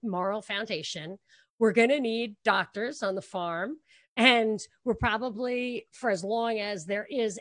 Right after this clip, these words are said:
any society to speak of, a lawyer would be handy because then, you know, you can, you can fight the encroachments on your rights. You can know how far to go. Like, you can at least have that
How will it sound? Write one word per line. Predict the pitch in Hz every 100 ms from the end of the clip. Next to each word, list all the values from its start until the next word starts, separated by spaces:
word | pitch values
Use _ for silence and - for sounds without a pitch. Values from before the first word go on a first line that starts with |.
| -
any | 254 262 233 196
society | 190 - 214 208 196
to | 180
speak | 175 - 254 -
of, | 185 175 -
a |
lawyer | 196 226 302 285
would | 240 185
be | 220
handy | 247 392 202
because | 165 - 180
then, | 240 277
you | 262
know, | 233 226 202 190 180 - _ _ _ _ _
you | 226
can, | 214 226 202
you | 214 247
can | - 247
fight | - 302 262
the | 208
encroachments | 202 - 226 220 202 190
on | 190
your | 190
rights. | 233 262 -
You | 175
can | 175
know | 208
how | 185 190
far | - 180
to |
go. | 156 269 247
Like, | 226 196
you | 262 -
can | 254
at | 208 -
least | 277 277 -
have | 208 190 170
that | 190 180